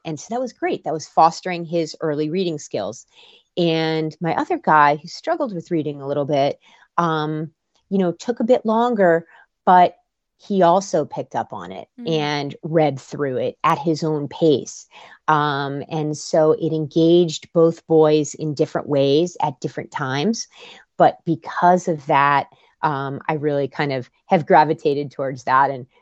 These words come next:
Speaker 1: well, you know, it's, it's humor that will, will really make you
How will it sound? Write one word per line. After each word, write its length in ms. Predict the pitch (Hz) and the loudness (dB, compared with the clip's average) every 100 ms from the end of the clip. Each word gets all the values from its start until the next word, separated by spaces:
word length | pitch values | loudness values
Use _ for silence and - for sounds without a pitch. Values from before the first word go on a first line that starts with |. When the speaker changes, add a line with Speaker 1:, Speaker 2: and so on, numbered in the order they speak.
| _ | _
Speaker 1:
well, 260 | - 202 196 - | 0 0 0 -2
you 60 | |
know, 220 | 214 156 160 | 0 0 -2
it's, 400 | 190 185 - - _ | -4 -4 -10 -20 _
it's 200 | 202 196 | -6 -6
humor 380 | - 214 208 190 | -4 -2 0 0
that 160 | 160 - | 0 -2
will, 220 | 180 - | -4 -4
will 240 | 180 190 170 | -2 -2 0
really 420 | 175 160 151 - _ | 0 2 0 -2 _
make 260 | 165 147 - | -4 -4 -4
you 220 | 139 123 | -8 -8